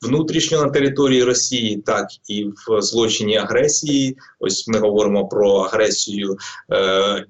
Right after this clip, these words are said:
і відносно України, і відносно інших держав. Була і Грузія, була і Молдова, були й інші держави. Е, відповідно, це має бути так само розслідувано і винуватці притягнуті до відповідальності. Але нас цікавить зараз в цьому контексті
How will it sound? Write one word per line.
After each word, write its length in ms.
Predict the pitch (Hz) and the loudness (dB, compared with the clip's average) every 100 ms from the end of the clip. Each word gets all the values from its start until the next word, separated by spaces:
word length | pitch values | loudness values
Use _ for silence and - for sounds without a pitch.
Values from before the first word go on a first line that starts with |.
| _ | _
і 160 | 120 110 | -6 -4
відносно 560 | 110 110 110 - 110 | -2 0 0 0 -4
України, 720 | - 123 127 117 104 135 139 | -4 -2 2 0 0 -2 -2
і 180 | 117 110 | -4 -4
відносно 580 | 110 104 113 104 - - | -6 -2 0 0 -4 -6
інших 380 | 131 143 156 123 | -2 0 0 0
держав. 520 | 123 120 120 120 110 | 0 0 0 0 -2
Була 220 | 98 101 | -2 -2
і 100 | 98 | -2
Грузія, 440 | 98 127 143 127 120 | 0 0 2 2 2
була 260 | 113 107 | 2 0
і 80 | 98 | 0
Молдова, 540 | - 95 - 151 139 - | -8 -12 0 4 4 2
були 260 | - 101 | -2 -6
й 100 | - | -12
інші 320 | - 139 - 131 | -4 -2 -2 0
держави. 560 | 135 120 131 117 107 - - - - | 0 2 2 2 0 -2 -14 -16 -2
Е, 320 | 107 104 101 98 | 0 2 0 -2
відповідно, 600 | 110 117 123 139 131 113 | -4 -2 0 0 0 0
це 220 | - 139 | 2 0
має 300 | 117 113 107 | 2 2 2
бути 360 | 101 120 - 110 | 0 -4 -2 -2
так 220 | - - | -2 -2
само 300 | - 117 101 | -2 0 -2
розслідувано 720 | 107 - 139 147 143 139 127 - - | -2 -2 -4 -4 -4 -2 -2 -4 -4
і 180 | 107 | -4
винуватці 520 | 101 104 104 123 123 117 | -2 -2 0 0 0 -2
притягнуті 540 | 110 110 110 107 104 | -2 0 0 -2 -2
до 120 | 104 | 0
відповідальності. 800 | 101 - 110 104 104 98 - - - | 0 -2 -2 0 0 -2 -4 -6 0
Але 180 | 107 | 2
нас 240 | 123 180 180 | 2 2 -2
цікавить 440 | 151 - 143 131 | -4 -2 -2 -2
зараз 340 | 117 123 113 - | 0 0 -2 -4
в 40 | |
цьому 320 | - 110 104 | -6 -4 -4
контексті 580 | 101 104 113 127 - | -4 -2 0 -2 -2